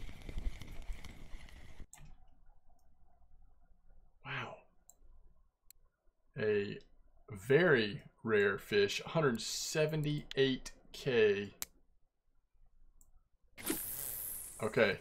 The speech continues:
I mean, that one fish almost makes you think, like, we could be onto something. Now, that is the one with P V A, for what it's worth. We're casting just right of south. I mean, I, I don't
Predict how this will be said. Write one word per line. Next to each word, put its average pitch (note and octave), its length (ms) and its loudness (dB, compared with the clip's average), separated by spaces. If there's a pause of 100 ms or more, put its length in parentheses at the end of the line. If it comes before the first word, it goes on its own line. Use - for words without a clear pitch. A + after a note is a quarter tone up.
(160)
I A2 60 -4
mean, G2+ 320 0 (300)
that A#2 300 4
one B2 340 0
fish - 600 0 (120)
almost A2+ 400 0
makes A2+ 280 -2
you G#2+ 80 -2
think, G#2+ 360 -2
like, G2 440 -4 (1200)
we A#2 120 -2
could A2+ 140 -8
be A2 120 0
onto A2+ 180 2
something. G#2+ 380 -2
Now, A2+ 180 6
that B2 160 6
is C#3+ 160 6
the C#3+ 60 0
one C#3 160 4
with B2 160 0
P C#3+ 140 4
V B2+ 180 4
A, D#3+ 220 4 (120)
for C3+ 80 -2
what B2 160 0
it's A#2 160 -4
worth. D3+ 300 0 (340)
We're G#3 100 0
casting D#4 640 0
just - 460 0
right A#2 340 4
of D3 120 4
south. C#3 560 0
I C3+ 100 -4
mean, C3+ 160 -6
I, D3+ 220 -2
I D#3 40 0
don't D3+ 200 0